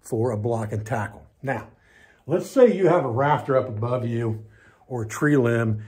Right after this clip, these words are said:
and you've thrown your rope over the top of that like I have here, but you wanna make sure that you can retrieve this when it's done. If you just tie something on here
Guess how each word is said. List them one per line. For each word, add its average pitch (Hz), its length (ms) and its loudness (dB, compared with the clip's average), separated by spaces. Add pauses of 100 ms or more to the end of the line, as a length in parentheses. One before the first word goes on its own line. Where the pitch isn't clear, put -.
(160)
and 107 120 -4
you've 123 180 -2
thrown 156 300 4
your 165 120 4
rope 131 320 4
over 127 220 0
the 135 60 0
top 123 320 2
of 113 80 -4
that 113 200 0
like 110 200 -4
I 120 160 0
have 143 240 2
here, 107 320 -4 (720)
but 123 180 -8
you 160 80 -2
wanna 190 180 4
make 165 220 4
sure - 200 0
that 143 180 2
you 170 80 0
can 135 120 0
retrieve 143 480 0
this 120 200 0
when 127 100 -2
it's 110 100 -4
done. 127 320 -2
If 110 140 -14
you 151 60 -4
just 160 180 -4
tie 170 180 2
something 147 380 0
on 147 220 -2
here 120 320 -4